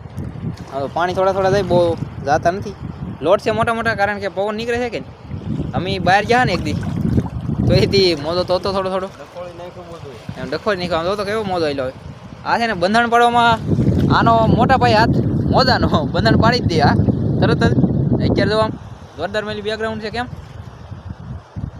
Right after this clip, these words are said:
Speaker 1: કેમ છે? પણ કાંઈ ન ઘટે હો ભાઈ. આપણે હાલો મોજા બધા ઠપકાર લઈ. ને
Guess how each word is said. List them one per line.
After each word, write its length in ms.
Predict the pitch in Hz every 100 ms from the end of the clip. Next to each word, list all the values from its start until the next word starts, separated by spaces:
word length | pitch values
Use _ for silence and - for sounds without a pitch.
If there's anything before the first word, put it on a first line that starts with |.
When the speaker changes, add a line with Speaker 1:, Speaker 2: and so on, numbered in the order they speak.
| -
Speaker 1:
કેમ 200 | 190 233
છે? 160 | 208 208
પણ 120 | 247
કાંઈ 400 | 233 208 247 240
ન 100 | 214
ઘટે 200 | 185 190
હો 120 | 247 262
ભાઈ. 540 | 202 175 160 143 135 135 - - - - - 196 - 139
આપણે 160 | 160
હાલો 140 | 190 214
મોજા 220 | 190 208
બધા 140 | 208
ઠપકાર 280 | 196 208 226
લઈ. 180 | 233 240 - - - - - - - - -
ને 220 | 127 151